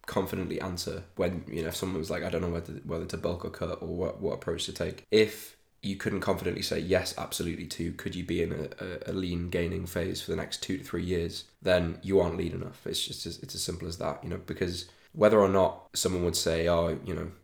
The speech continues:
you look great, you know, you're still lean," if you have a psychological holdback to how lean you are and you try to gain weight over a six-month, two-year, three-year, four-year period, you're never gonna be consistent with it. So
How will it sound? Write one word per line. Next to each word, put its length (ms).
you 140
look 200
great, 440
you 140
know, 60
you're 200
still 220
lean," 440
if 160
you 240
have 180
a 60
psychological 720
holdback 440
to 80
how 120
lean 220
you 120
are 240
and 140
you 80
try 240
to 120
gain 280
weight 260
over 300
a 160
six-month, 580
two-year, 520
three-year, 360
four-year 320
period, 420
you're 120
never 180
gonna 140
be 80
consistent 460
with 120
it. 120
So 280